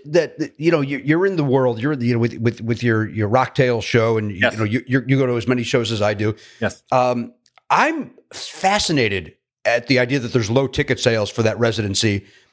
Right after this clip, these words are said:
Speaker 1: when other bands have been successful with it. To me, I, a Kiss is almost like going to see Cirque du Soleil. Like,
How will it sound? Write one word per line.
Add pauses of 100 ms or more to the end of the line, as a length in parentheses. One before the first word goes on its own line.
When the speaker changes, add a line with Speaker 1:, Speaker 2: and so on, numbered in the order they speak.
(160)
Speaker 1:
when
other
bands
have
been
successful
with
it. (300)
To
me, (560)
I,
a
Kiss
is
almost
like
going
to
see
Cirque
du
Soleil.
Like,